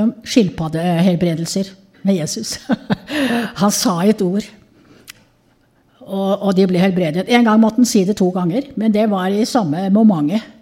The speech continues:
Ja. Straks han bare sa til djevelen, de onde ånder, "Far ut", og de for ut. Enten det var to tusen av dem, eller hva det ene, hva det var. Altså, det,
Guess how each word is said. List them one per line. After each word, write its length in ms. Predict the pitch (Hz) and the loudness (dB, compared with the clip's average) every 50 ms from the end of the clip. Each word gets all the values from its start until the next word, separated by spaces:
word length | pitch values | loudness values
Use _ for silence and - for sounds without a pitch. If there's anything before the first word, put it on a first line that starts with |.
| _ - | _ -12
Ja. 220 | 202 185 180 202 208 - - - - - - 202 175 - | -12 -12 -12 -14 -16 -18 -20 -20 -20 -20 -20 -20 -18 -12
Straks 460 | - - - 233 233 - - - - - - - - - - - - _ | -10 -4 -2 0 -2 -2 -2 -6 -6 -6 -4 -6 -8 -10 -12 -18 -18 _
han 140 | 254 220 202 | -6 -4 -4
bare 220 | 202 196 190 175 - | -2 -2 -4 -4 -4
sa 380 | - - - - 208 190 190 202 | -4 -6 -4 -4 -4 -4 -4 -6
til 300 | - - 208 202 196 196 196 | -4 -4 -4 -2 -4 -4 -4
djevelen, 460 | 214 202 185 165 160 160 180 190 196 214 202 180 185 196 208 233 277 294 262 226 | -4 -4 -4 -6 -8 -10 -10 -10 -10 -10 -10 -12 -12 -12 -12 -10 -10 -8 -8 -4
de 100 | 202 226 | -2 0
onde 360 | 247 233 196 165 180 208 214 196 | 2 2 2 2 0 0 0 0
ånder, 240 | 156 156 208 226 - | 0 -2 -4 -4 -6
"Far 300 | - - 196 202 208 185 | -6 -6 -4 -2 -2 -2
ut", 240 | 165 214 - - 185 | -4 -6 -8 -10 -8
og 80 | 165 | -6
de 160 | 170 180 185 175 175 | -6 -4 -6 -6 -8
for 240 | - - 170 165 170 | -10 -10 -8 -8 -8
ut. 320 | 165 170 202 - - - - _ _ _ _ _ | -10 -12 -14 -16 -20 -20 -20 _ _ _ _ _
Enten 300 | 220 196 - - - 165 | -10 -10 -10 -10 -10 -10
det 40 | 170 | -10
var 140 | 170 175 175 | -10 -12 -12
to 180 | - - 175 165 - | -12 -12 -12 -10 -8
tusen 380 | - 156 147 - - 180 175 156 | -8 -8 -8 -10 -10 -10 -10 -8
av 80 | 160 | -8
dem, 160 | 170 170 180 | -8 -8 -6
eller 300 | 180 185 170 170 180 180 175 | -6 -6 -6 -6 -6 -6 -4
hva 140 | 175 170 170 | -6 -4 -4
det 140 | 170 170 170 | -4 -4 -4
ene, 180 | 160 151 165 165 | -6 -6 -8 -8
hva 120 | 160 160 151 | -8 -8 -8
det 100 | 160 165 | -8 -8
var. 180 | 151 147 156 220 226 - - - - - - - | -8 -10 -10 -12 -14 -14 -20 -20 -20 -20 -12 -8
Altså, 300 | 208 185 170 - 170 175 175 - - - - - - - - - - _ _ _ _ _ | -8 -6 -6 -6 -6 -8 -8 -12 -18 -20 -20 -20 -20 -20 -20 -20 -20 _ _ _ _ _
det, 100 | 226 202 | -6 -6